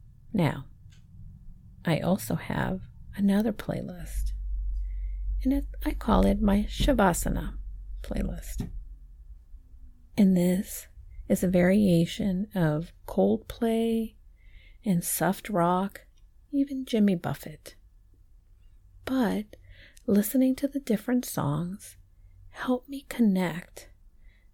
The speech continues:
to the part of me that needs to be centered in that moment.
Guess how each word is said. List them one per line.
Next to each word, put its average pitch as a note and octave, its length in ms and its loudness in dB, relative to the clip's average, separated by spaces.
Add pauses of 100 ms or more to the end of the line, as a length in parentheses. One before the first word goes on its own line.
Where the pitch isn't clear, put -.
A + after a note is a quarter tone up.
to G3+ 140 0
the G3 120 -2
part G3 380 0
of G#3 160 -4
me F3 540 -2 (880)
that G3+ 140 2
needs F#3+ 320 2
to - 80 -6
be F#3 160 0
centered F3 600 -2
in E3+ 160 -2
that F3+ 200 -4
moment. F3 600 -2